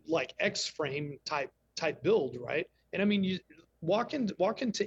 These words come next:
any, any gym anywhere, and obviously you're gonna have the, the people that are kinda tall and lithe and skinny, and some people, some people like that physique, but the vast majority of the physiques that,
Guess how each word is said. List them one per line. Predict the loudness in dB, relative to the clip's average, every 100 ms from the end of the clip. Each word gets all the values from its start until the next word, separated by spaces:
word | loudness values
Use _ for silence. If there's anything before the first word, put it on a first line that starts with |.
| 0
any, | 2 2 2 0 _ -2
any | 0 2 0
gym | 0 0 0 -2 -6 -2
anywhere, | 2 4 4 2 -2 -4 -6 -10 -20 -20 -20 _ 2
and | 4 6 2 -2 _ _ _ 0
obviously | 2 4 2 2 2
you're | 4
gonna | 2
have | 2 0 0
the, | 2 2 0 -6 -6
the | -6
people | -4 -2 0
that | 2 2
are | 2 0 -2 -6 _ -4
kinda | -2 -2
tall | -2 2 6 6 6
and | 4 4
lithe | 2 2 0 -2
and | -6
skinny, | -4 0 4 4 4 2 0
and | -2 -2
some | 0 0
people, | 0 0 2 4 2 -2 _ -4
some | 0 2
people | 2 0 2
like | 2 0 0
that | -4 -4 -6
physique, | -6 -2 -2 -2 -10 _ _ 0
but | 2
the | 2
vast | 0 0 0 -2 -2
majority | 2 4 6 4
of | 2
the | -2
physiques | -4 -6 -2 -2 0
that, | -2